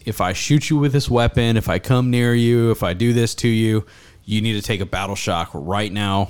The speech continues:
right here." And as soon as that happens, as soon as they're targeted with that, and as soon as you fail, all of those, uh, modifiers apply to you. So you're immediately zero C P, uh, or O C,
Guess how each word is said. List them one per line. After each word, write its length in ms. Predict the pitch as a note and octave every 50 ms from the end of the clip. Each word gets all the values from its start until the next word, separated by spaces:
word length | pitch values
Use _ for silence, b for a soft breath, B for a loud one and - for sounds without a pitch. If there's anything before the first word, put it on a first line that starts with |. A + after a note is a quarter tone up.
| - -
right 260 | F2 G2 G#2 G#2+ G#2
here." 380 | - - G2 F#2+ F2+ F2 D#2+ - B B B B B B
And 160 | - G#2+ G#2
as 80 | G2 -
soon 320 | - - - C#3+ D3 D#3
as 100 | D#3+ C#3
that 220 | C#3 C#3+ C3 B2 C#3
happens, 400 | C3 B2 B2+ C3 A#2+ C#3+ A#2 A2
as 100 | G2 -
soon 140 | - A#2+
as 100 | B2 A#2+
they're 140 | G#2+ A#2+ G#2+
targeted 400 | - - G2+ G2+ A2 A#2+ A#2 A#2
with 100 | A#2+ A#2+ -
that, 300 | B2 B2+ B2 B2+ - - -
and 120 | A2+ G2
as 120 | F2+ F2 -
soon 160 | - B2 C3
as 180 | C3 A#2+ G#2+
you 160 | G#2 A2+ A#2 A2+
fail, 720 | - - - - C#3 D3 D3 B2 F#2+ E2+ E2+ E2+ F2 B B B B B B B B B _ _ -
all 260 | A#2 A#2 A#2+ B2 B2+
of 140 | A#2+ A2 G2+
those, 480 | A2+ A2+ A2 A2 A2 G#2+ G#2 F#2+ - B B B B B B
uh, 400 | - G#2 G2 G2 G2 F#2+ F#2 - F#2
modifiers 840 | G2+ G2+ G2 G#2 G2+ G#2 G#2+ A2 A2 - - G#2 G2 G2 G2 F#2 F2+
apply 400 | G2 F2 - G2+ F#2 F2+ F#2 F#2
to 160 | - - F#2
you. 160 | E2+ E2+ E2
So 140 | E2 - G#2
you're 160 | F#2+ F2+ F2+
immediately 460 | F#2 G2 A2+ A#2+ A#2+ B2+ A#2+ A#2+ A#2
zero 500 | A2 G#2 A2 A2 G#2+ G#2+ A2 G#2+ G#2 A2
C 220 | G#2 - - G2+ F#2
P, 420 | - G2+ G2 G2 G2 G2 G2 - B B B B B B B -
uh, 80 | G2 G2+
or 160 | A2 B2 B2
O 80 | B2
C, 420 | A2+ - - A#2 G#2+ G#2+ G#2 G2+